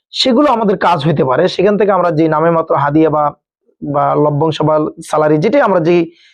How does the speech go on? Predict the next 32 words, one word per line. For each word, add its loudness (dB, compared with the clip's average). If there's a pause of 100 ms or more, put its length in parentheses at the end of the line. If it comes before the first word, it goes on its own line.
(140)
যে 2
খাত -4
থেকে 0
নিতে, 0
সেটাই 0
হচ্ছে 2
ভিন্ন 2
বিষয়। -2 (500)
কিন্তু 0 (400)
মাঠে 0
ময়দানে 2
ওয়াজ 2
এবং 0
কোরআন 0
হাদিসের -2 (280)
রিচার্জ 0
থেকে 0 (1160)
তাত্ত্বিকপূর্ণ -2
আলোচনা 2
করার 2
পর 0
যে 0
সমস্ত -4
কথাগুলো 0
মানুষদের 0
কাছে -2
পৌঁছায় -2
দিয়া 0 (460)
আমরা -2
যে, 0 (480)
আহ, -2 (760)
এইভাবে 2